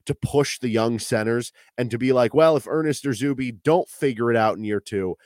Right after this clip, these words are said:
you at least have a veteran presence." That's not Traore. This would be, you know, swinging for a home run with the possibility of a strikeout. Here's why he'd fit. This is an excerpt from The Athletic, which ranks him as, uh, one of the top, uh, transfers in the portal.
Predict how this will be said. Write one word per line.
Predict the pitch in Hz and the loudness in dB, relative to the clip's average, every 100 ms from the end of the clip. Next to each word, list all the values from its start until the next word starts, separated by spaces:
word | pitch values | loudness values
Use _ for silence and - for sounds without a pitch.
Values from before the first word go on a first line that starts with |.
| _ | _
you | 113 139 | 0 2
at | |
least | 147 156 | 2 -2
have | 151 120 | -2 -2
a | 107 | -2
veteran | 113 107 90 | -2 -2 -4
presence." | 87 87 - - - | -6 -8 -8 -18 -2
That's | 135 165 - | 0 2 0
not | 180 | -2
Traore. | - 156 135 120 87 82 | 0 0 2 2 0 -4
This | 113 - | -6 -4
would | 160 | -4
be, | 143 139 127 - _ - | -2 -2 -2 -6 _ -4
you | 120 | -2
know, | |
swinging | 113 - 147 135 | -2 -2 -2 -2
for | - 127 | 0 0
a | |
home | 101 127 117 | 2 2 2
run | 113 117 113 | 2 2 -2
with | 104 | -4
the | |
possibility | 117 117 110 110 107 98 | -2 -2 -2 -2 -2 -2
of | 90 | -6
a | |
strikeout. | - 110 101 - - - _ - | -8 -4 -4 -6 -12 -14 _ 0
Here's | 180 196 | 2 6
why | 185 | 6
he'd | 147 123 | 6 2
fit. | - - | -6 -6
This | 123 170 | -4 2
is | |
an | 220 | 4
excerpt | 185 180 - 160 - | 4 2 0 0 -2
from | - 143 | -2 -2
The | 131 127 | 2 2
Athletic, | 117 110 117 113 104 _ _ | 2 0 0 2 -2 _ _
which | 104 - | -10 -4
ranks | 127 117 - | -2 -2 -4
him | 110 | -2
as, | 110 104 | 0 0
uh, | 107 101 | 2 2
one | 104 113 | 2 0
of | 98 | -2
the | |
top, | - 107 101 _ _ _ - | -2 -2 -2 _ _ _ -8
uh, | 95 92 - | -4 -4 -4
transfers | 120 113 - 107 95 - - | -4 -4 -4 -6 -6 -8 -10
in | 98 | -8
the | 95 90 | -6 -8
portal. | - 92 69 | -4 -4 -4